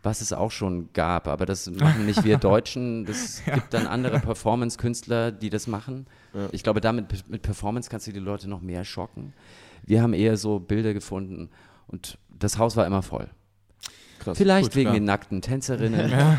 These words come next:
Speaker 1: Wir wissen es nicht. Aber für mich war es eine großartige Erfahrung, auch mit so
Speaker 2: Mhm.
Speaker 1: großen Schauspielern neben denen zu stehen und zu
Speaker 2: Genau.
Speaker 1: spielen.
Speaker 2: Eben.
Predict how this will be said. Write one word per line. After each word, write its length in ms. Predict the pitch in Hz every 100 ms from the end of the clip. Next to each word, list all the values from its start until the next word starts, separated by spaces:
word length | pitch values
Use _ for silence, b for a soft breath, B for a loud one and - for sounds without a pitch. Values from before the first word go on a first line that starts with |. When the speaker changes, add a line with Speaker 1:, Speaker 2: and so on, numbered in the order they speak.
| -
Speaker 1:
Wir 220 | 143 165
wissen 260 | 135 131 120
es 160 | 110 123
nicht. 420 | 113 110 - - B B B B B B -
Aber 540 | 107 113 117 117 104 - 73 82 80
für 220 | - 131
mich 260 | 135 147 127
war 120 | 127
es 360 | 123 - - - - - -
eine 160 | 95 107
großartige 440 | 110 135 123 117
Erfahrung, 320 | 110 113 123
auch 120 | 98
mit 160 | 120 90
so 100 | 113
Speaker 2:
Mhm. 60 | 107
Speaker 1:
großen 360 | 107 131 131
Schauspielern 760 | 113 110 156 - 104 92 85 80 -
neben 400 | 82 98 117 123
denen 180 | 117 117
zu 120 | 117
stehen 320 | 110 113 120
und 120 | 101 101
zu 80 |
Speaker 2:
Genau. 100 | 98
Speaker 1:
spielen. 480 | 90 - 143 - -
Speaker 2:
Eben. 280 | 98 92 87